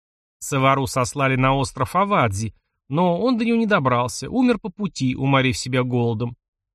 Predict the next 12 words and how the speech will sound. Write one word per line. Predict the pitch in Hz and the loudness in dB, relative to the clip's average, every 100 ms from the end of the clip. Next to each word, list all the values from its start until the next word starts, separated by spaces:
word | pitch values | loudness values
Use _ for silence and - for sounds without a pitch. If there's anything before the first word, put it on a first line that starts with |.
| - | -8
Не | 139 | -6
исключено, | - 160 - 208 | -6 -6 -4 -4
что | - 143 | -4 -2
его | 135 | -2
просто | 127 123 - | -4 -6 -2
убили. | 143 110 101 107 _ _ _ _ _ _ - | -2 -2 -4 -6 _ _ _ _ _ _ 0
Есть | 135 139 - | 2 4 2
мнение, | 135 147 151 127 | 0 0 2 0
что | - 135 | -2 0
убийство | 131 123 135 - 123 | 0 2 0 -2 -6
Фудзивари | - 131 117 127 127 127 | -2 -2 2 4 4 2
Танэцугу | 117 127 131 - 208 196 120 | 0 0 -2 -2 -2 -2 -2